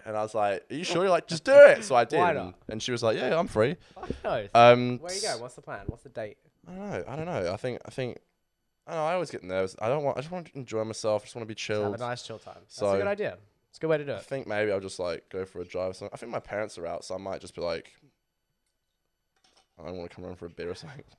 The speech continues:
Speaker 1: <laughs> Take it to the local.
Speaker 2: You got a nice balcony.
Speaker 1: I do, and that's a nice place to take a girl.
Speaker 2: Take,
Speaker 1: I don't know,
Speaker 2: take her
Speaker 1: maybe,
Speaker 2: over.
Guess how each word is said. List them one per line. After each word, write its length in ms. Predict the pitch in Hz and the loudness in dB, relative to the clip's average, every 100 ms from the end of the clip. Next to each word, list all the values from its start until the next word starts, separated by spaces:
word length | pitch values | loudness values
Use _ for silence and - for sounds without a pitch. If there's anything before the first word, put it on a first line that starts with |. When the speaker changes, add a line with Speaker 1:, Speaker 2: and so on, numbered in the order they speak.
| _ | _
Speaker 1:
<laughs> 220 | _ - | _ -10
Take 160 | - - _ - - _ _ _ _ 494 480 - - 87 | -10 -10 _ -20 -20 _ _ _ _ -2 -2 -4 -10 -10
it 40 | |
to 60 | 90 | -8
the 60 | |
local. 400 | 87 87 98 98 101 | -8 -8 -8 -12 -12
Speaker 2:
You 60 | 175 | -10
got 120 | 135 | -8
a 20 | |
nice 180 | 113 104 | -8 -10
balcony. 440 | - 101 120 123 135 - - - - _ _ - | -10 -12 -10 -10 -10 -18 -20 -20 -20 _ _ -4
Speaker 1:
I 80 | 151 | -2
do, 300 | 349 381 190 | 0 2 4
and 120 | 165 | 4
that's 140 | 233 | 2
a 40 | 196 | 0
nice 160 | 185 185 | 0 0
place 200 | 175 - | -4 -4
to 80 | |
take 100 | 95 | -6
a 40 | 95 | -4
girl. 120 | 95 | -2
Speaker 2:
Take, 80 | 131 | 4
Speaker 1:
I 100 | 180 | 6
don't 80 | 175 | 6
know, 40 | 147 | 6
Speaker 2:
take 80 | |
her 40 | 139 | 4
Speaker 1:
maybe, 200 | 147 135 | 2 0
Speaker 2:
over. 120 | 123 | -6